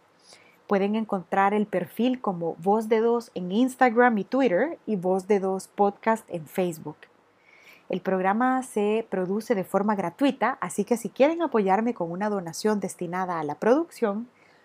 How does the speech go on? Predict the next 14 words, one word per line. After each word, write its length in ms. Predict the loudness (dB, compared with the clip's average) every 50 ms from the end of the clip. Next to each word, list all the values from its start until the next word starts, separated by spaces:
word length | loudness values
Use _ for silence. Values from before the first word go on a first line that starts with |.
| _ _ _ _ _ _ _
pueden 260 | -2 0 0 0 0
buscarme 640 | 0 -2 -2 -4 -4 -4 -4 -2 -2 -4 -6 -6 -6 -8
en 180 | -10 -10 -10
PayPal 640 | -8 0 0 0 0 0 0 0 0 0 0 -4 -8 _
como 440 | -4 -2 -2 0 0 -2 -2 -4 -6 -10
Sea 280 | -18 -8 -2 -2 -2 -2
Saints. 580 | -2 -4 -6 -6 -6 -10 -12 -14 -18 -20 -20 -20 _ _ _ _ _ _ _ _ _ _ _ _ -4
Y 100 | -4 -4
acuérdense, 720 | -4 -2 0 2 2 2 2 -2 -4 -6 -10 -10 -12 -12 -14 _ _ _ _ _ _ _ _ _ _ _ _
seamos 800 | -8 -4 -2 0 0 0 -2 -2 -2 -2 -2 -2 -2 -4 -4
no 160 | -6 -6 -6 -4
solo 320 | -2 -2 -2 -2 -2 -4
seres 400 | -4 -2 -2 -2 -2 -2 -4 -6
humanos 580 | -4 -2 -2 -2 -2 -4 -8 -14 -16 -20 -20